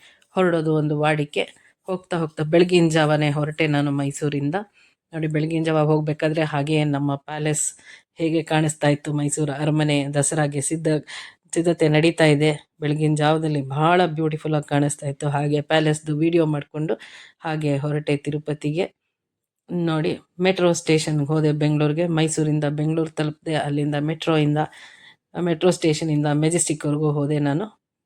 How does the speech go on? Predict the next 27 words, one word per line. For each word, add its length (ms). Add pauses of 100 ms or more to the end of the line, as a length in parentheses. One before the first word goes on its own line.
(320)
ನೋಡಿ, 220
ಮೆಟ್ರೋ 380
ಸ್ಟೇಷನಲ್ಲಿ 600
ನಾನೇ 280
ಕೂತಿದ್ದೀನಿ. 580 (600)
ಮೆಟ್ರೋಯಿಂದ 640
ಮೆಜೆಸ್ಟಿಕ್‌ಗೆ 760
ಹೋಗಿ, 320
ಮೆಜೆಸ್ಟಿಕ್ಕಿಂದ 800
ನೋಡಿ 280
ನಿಮ್ಗೆ 440 (340)
ಒಂದೊಂದು 300
ಅರ್ಧ 200
ಅರ್ಧ 200
ಗಂಟೆಗೂ 500
ಒಂದೊಂದು 380
ತಿರುಪತಿ 500
ಲಕ್ಸುರಿ 420
ಬಸ್ 280
ಇರುತ್ತೆ, 320
ನಾರ್ಮಲ್ 440
ಬಸ್ 280
ಇರುತ್ತೆ. 300
ನಿಮ್ಗೆ 380
ಯಾವ 340
ಬಸ್ 320
ಇಷ್ಟನೋ 460